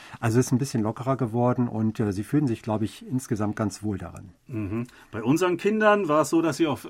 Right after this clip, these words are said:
Speaker 2: drei verschiedenen Schulen waren und es war schon ein gewisses Merkmal, äh, der Individualisierung. Also sie haben sich so untereinander unterschieden und von daher war schon ein gewisses Selbstbewusstsein dabei, äh, wenn sie die Schuluniform getragen haben.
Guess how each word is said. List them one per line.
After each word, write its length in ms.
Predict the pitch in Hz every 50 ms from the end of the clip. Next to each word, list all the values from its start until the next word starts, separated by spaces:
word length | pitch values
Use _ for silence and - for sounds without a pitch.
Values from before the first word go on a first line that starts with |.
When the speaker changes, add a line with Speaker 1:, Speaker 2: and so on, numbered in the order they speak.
| 139
Speaker 2:
drei 180 | 117 120 131 151
verschiedenen 480 | 147 139 117 - 220 233 254 247 190 143
Schulen 360 | - - 127 120 120 117 98
waren 360 | 101 104 113 127 156 185 180
und 180 | 165 147 139 156
es 120 | 143 101
war 140 | 127 139 160
schon 220 | 160 - 202 185
ein 180 | 170 160 156 156
gewisses 320 | 147 143 170 180 151 -
Merkmal, 640 | 135 123 131 147 180 190 - 113 107 113 127 139 135
äh, 60 | 135 117
der 140 | 123 127
Individualisierung. 1160 | 139 151 156 156 160 143 147 147 143 139 143 139 117 147 160 175 170 143 117 107 95 90 87 -
Also 220 | 101 98 98 104
sie 120 | 101 113
haben 120 | 120 135 143
sich 120 | 127 -
so 80 | - 127
untereinander 540 | - 147 143 - 170 151 147 143 151 147 139
unterschieden 600 | 127 120 135 113 - - 120 113 147 180 196 202
und 160 | 185 156 127
von 160 | - 139 127
daher 320 | 143 151 180 185 180 160
war 120 | 147 151 160
schon 160 | 156 170 156
ein 60 | 151
gewisses 380 | 143 123 131 139 135 147 135 113
Selbstbewusstsein 840 | 120 104 117 139 165 - - 143 120 113 127 117 - - 120 107 104
dabei, 340 | 98 92 92 92 90 90 87 - - - - - - -
äh, 200 | 98 95 98 95
wenn 160 | 107 107 104
sie 100 | 98 104
die 120 | 98 98
Schuluniform 680 | - - 131 113 113 110 101 98 90 - 110 98 92 92
getragen 480 | 92 - - - 95 95 101 101 92
haben. 300 | 87 90 90 92 107 120